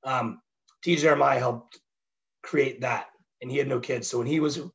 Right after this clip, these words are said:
hanging up the boots, he handed it off to his nephew, Booker No. And that's where we see our last name change. And again, Booker No helped create the small batch. If you pick up a bottle of White Label,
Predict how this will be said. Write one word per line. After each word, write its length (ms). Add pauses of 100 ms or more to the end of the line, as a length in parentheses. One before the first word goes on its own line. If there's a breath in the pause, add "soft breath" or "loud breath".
(140)
hanging 240
up 80
the 80
boots, 260
he 140
handed 180
it 60
off 160
to 60
his 120
nephew, 720 (640)
Booker 260
No. 380 (240)
And 100
that's 200
where 80
we 60
see 160
our 80
last 220
name 180
change. 380 (180)
And 100
again, 220
Booker 240
No 140
helped 200
create 160
the 60
small 260
batch. 280 (300 soft breath)
If 60
you 80
pick 160
up 120
a 40
bottle 300
of 60
White 200
Label, 460